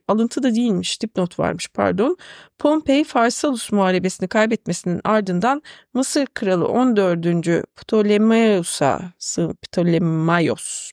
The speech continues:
Ptolemaios'a sığınmaya çalıştı. Ama Ptolemaios sonunda onu öldürtüp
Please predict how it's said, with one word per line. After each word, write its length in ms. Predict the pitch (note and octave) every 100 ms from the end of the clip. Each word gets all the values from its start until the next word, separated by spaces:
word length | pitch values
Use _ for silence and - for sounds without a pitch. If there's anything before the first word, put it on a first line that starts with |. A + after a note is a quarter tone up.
| -
Ptolemaios'a 1000 | - E3 D#3 F3 E3+ F3 - - - -
sığınmaya 520 | - F#3 F3 D#3 -
çalıştı. 580 | - F#3 F#3 - - F4 - _ _
Ama 300 | A3+ G#3+ C4+ - - _
Ptolemaios 800 | - A#3+ A3 A3 B3+ A#3 F3 C4
sonunda 460 | - A#3+ A3 F#3 F3+
onu 180 | A#3
öldürtüp 500 | F#3+ F#3 F3+ - D4+